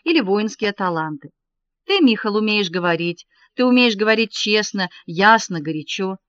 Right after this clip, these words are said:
Такие люди нам нужны даже более, чем те, которые водят в бой полки». Михал думал, что всё это правда,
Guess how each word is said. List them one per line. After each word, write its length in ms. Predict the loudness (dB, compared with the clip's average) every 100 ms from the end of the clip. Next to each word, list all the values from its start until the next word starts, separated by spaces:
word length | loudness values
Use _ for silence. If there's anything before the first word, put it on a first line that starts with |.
| _ _ _
Такие 340 | -2 2 4 4
люди 260 | 4 4
нам 220 | 2 2
нужны 320 | 0 0 -2 0
даже 240 | 0 0
более, 440 | -2 0 2 2
чем 220 | 0 -6 -6
те, 120 | -6
которые 400 | -6 -4 -2 -2
водят 320 | -2 -2 -2
в 120 | -6 -10
бой 320 | -6 -4 -4
полки». 560 | -6 -12 -12 -16 -16 -16 _ _ _ _ _ _ _ _ _ _ _ _ -10
Михал 300 | -6 -4 -4
думал, 320 | 0 0 0
что 180 | -6 -10
всё 160 | -8
это 180 | -8 -8
правда, 520 | -8 -4 -2 -4 -8